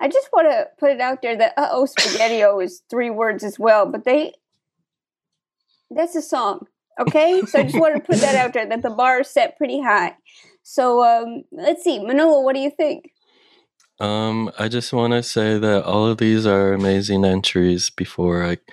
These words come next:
Speaker 2: come to my decision. <clears throat> But, uh, I'm gonna, this is tough, but I guess I will just go with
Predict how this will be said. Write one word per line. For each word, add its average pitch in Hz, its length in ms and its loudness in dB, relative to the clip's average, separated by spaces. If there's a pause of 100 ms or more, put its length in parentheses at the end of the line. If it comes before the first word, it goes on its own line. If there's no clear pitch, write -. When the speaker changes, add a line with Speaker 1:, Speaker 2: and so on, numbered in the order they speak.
(300)
Speaker 2:
come - 280 2
to - 140 -6
my 87 180 0
decision. 82 760 -2 (480)
<clears throat> 127 260 4 (880)
But, 95 320 2 (460)
uh, 98 520 2 (680)
I'm 113 220 -4
gonna, 120 680 0 (120)
this - 180 -8
is 107 160 -6
tough, 113 460 0
but 92 360 0
I 98 120 0
guess 113 360 -2
I 107 120 2
will 110 160 0
just 104 280 -6
go 95 280 2
with 92 560 0